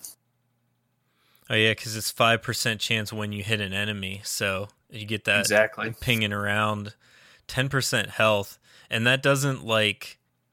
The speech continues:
Speaker 1: aff-, it's not affected by any kind of, like, um, damage reduction or anything, so it's just, like, a straight ten percent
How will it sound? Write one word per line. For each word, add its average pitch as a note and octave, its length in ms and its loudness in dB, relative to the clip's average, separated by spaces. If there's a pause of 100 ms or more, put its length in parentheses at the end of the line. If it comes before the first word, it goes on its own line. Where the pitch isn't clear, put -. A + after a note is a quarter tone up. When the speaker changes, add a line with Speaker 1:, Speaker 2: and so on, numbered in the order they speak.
(300)
Speaker 1:
aff-, - 340 -4
it's A#2+ 200 -4
not C#3+ 160 6
affected B2+ 560 0
by G#2 180 4
any G#2+ 240 0
kind G#2+ 340 -2
of, G2 140 -6
like, G2 500 -2 (760)
um, G2 320 0
damage A2 360 2
reduction G2 540 -2
or G2 60 -8
anything, F#2+ 500 -4
so G#2+ 160 -2
it's G2 160 -4
just, A#2 200 0
like, A2 140 2
a G2 60 0
straight - 560 0
ten G#2 240 0
percent G#2 540 0